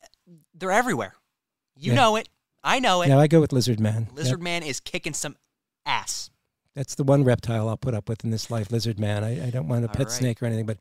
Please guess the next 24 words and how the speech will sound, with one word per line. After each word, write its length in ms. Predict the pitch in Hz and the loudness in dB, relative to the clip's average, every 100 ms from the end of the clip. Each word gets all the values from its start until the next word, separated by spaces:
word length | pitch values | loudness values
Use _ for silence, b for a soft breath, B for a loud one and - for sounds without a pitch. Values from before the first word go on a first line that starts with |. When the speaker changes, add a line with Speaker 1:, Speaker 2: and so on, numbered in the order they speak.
| b b b | b b b
Speaker 2:
I 80 | 139 | 0
want 220 | 147 120 | 0 0
Lizard 260 | 120 117 107 | -2 -2 -2
Man. 380 | 107 101 104 - _ | -2 -2 -6 -12 _
He 80 | 127 | -8
gets 140 | 139 | -4
Speaker 1:
Lizard 80 | 131 | 0
Speaker 2:
my 140 | 120 | 0
Speaker 1:
Man. 220 | 117 110 123 | 2 0 -2
Speaker 2:
vote. 80 | 110 _ _ _ _ _ _ _ _ _ _ _ | -8 _ _ _ _ _ _ _ _ _ _ _
Well, 80 | 165 | 0
that 100 | 175 | 2
was 120 | 233 170 | 6 6
another 240 | 139 127 | 6 6
round 260 | 123 120 117 | 4 2 2
done. 200 | 131 160 | 2 2
That 120 | 160 | 2
was 140 | 202 - | -2 0
good. 380 | 120 139 147 113 | 2 2 0 -8
Speaker 1:
Lizard 220 | 110 113 | -16 -16
Man 280 | 113 123 127 | -12 -12 -12
for 140 | 139 | -14
the 80 | 131 | -14
win. 480 | 131 180 170 113 | -10 -8 -6 -8